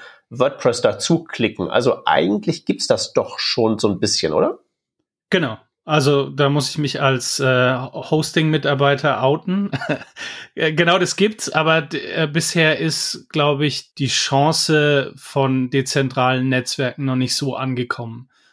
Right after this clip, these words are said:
Speaker 2: Also viele Hoster haben immer noch zu sehr dieses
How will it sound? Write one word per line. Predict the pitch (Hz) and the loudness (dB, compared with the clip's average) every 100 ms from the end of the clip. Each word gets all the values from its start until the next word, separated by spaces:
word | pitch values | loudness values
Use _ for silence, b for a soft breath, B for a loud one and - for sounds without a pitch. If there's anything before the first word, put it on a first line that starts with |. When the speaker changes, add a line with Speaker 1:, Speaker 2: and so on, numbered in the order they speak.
| _ | _
Speaker 2:
Also | 143 123 | -2 0
viele | - 165 160 | 0 2 4
Hoster | 156 156 - 147 | 4 2 2 2
haben | 143 147 | 2 0
immer | - 156 151 | -2 0 2
noch | 143 135 - | 2 -2 -6
zu | - 156 | -4 -2
sehr | 139 139 | 2 2
dieses | 131 131 131 135 135 - | 2 -2 -2 0 -2 -4